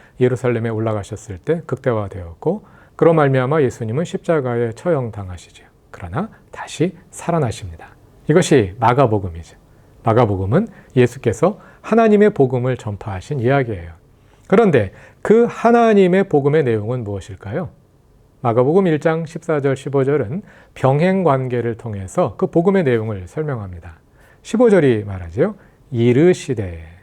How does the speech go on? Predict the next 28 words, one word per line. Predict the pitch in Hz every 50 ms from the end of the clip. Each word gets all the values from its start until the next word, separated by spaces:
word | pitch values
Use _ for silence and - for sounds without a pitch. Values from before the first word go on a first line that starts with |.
| _ _ _ _ _ _ _ - - _
십사 | - - 196 - 226 220 196
절에서 | 190 170 147 139 123 - - 202
"하나님의 | 185 139 202 208 196 180 170 175 185 180
복음을 | - 143 127 123 131 135 143 147
전파하셨다." | 139 - 120 117 110 - 135 127 110 104 113 104 - - 117 110 101 95 90 87 85 85 98 120
이렇게 | 120 113 - - 127
말하고, | 110 98 95 92 90 92 139 175 220 233 -
십오 | _ - - 175 196 180
절에서 | 147 135 123 117 104 - 101 92 - _ _ _ _ _ _ _ -
그 | - -
복음을 | 135 - 156 143 151 147 165 170
어떻게 | 135 117 117 - 170 185
전파하셨는지 | 160 143 123 110 - 120 113 107 - 104 90 87 85 82 87 - 165 196 - - _ _ _ _
"이르시되" | - 120 117 123 135 160 160 156 - 135 110 117 98 90 87 87 95
말씀하신 | 107 113 123 135 - 165 143 120 104 - 180 190 170
내용을 | 120 107 113 123 143 156 139 107 92
설명해 | 87 - 156 151 135 131 123 113
줍니다. | 107 - 98 87 82 82 82 - _ _ - - - _ _
그러니까 | - 180 190 180 175 - 185 185 196
십오 | 185 - - 208 220 214 202 185
절에 | 156 131 117 135 180 202
복음의 | - 143 131 139 143 147 139
내용이 | 120 107 104 104 107 104 95 90
들어있는 | - 101 104 98 92 101 117 131
거예요. | 151 151 117 87 90 135 214 - _ _ _ - _ _ _ _ -
그런데 | - 185 226 233 240
자세히 | - 135 127 - 190 180 143
읽어보시면 | 135 156 147 123 117 110 - - 151 139 110 90 101 151 226